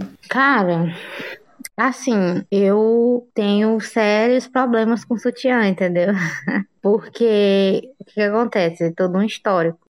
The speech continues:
Eu sou desprovida de, de seios, né? Eu não tenho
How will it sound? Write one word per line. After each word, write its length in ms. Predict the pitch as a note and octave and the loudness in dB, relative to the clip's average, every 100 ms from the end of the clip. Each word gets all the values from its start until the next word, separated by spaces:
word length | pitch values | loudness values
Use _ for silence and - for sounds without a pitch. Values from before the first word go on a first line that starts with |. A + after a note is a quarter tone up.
| - | -4
Eu 540 | G3+ G#3 A#3+ B3 B3 B3 - | 0 2 4 2 0 -6 -6
sou 160 | A#3+ G#3 | -2 -2
desprovida 720 | F#3+ - A#3 A#3+ A#3 G#3 G#3+ | -4 -4 -2 0 0 0 -2
de, 200 | G#3+ - - | -4 -10 -8
de 180 | E3 | -6
seios, 460 | G3 - A3 G3 F3 | -4 0 0 2 0
né? 160 | F3+ F3 | 0 0
Eu 60 | |
não 180 | E3+ F#3 | 0 -2
tenho 460 | - G3+ G3 F#3 | -2 0 0 -2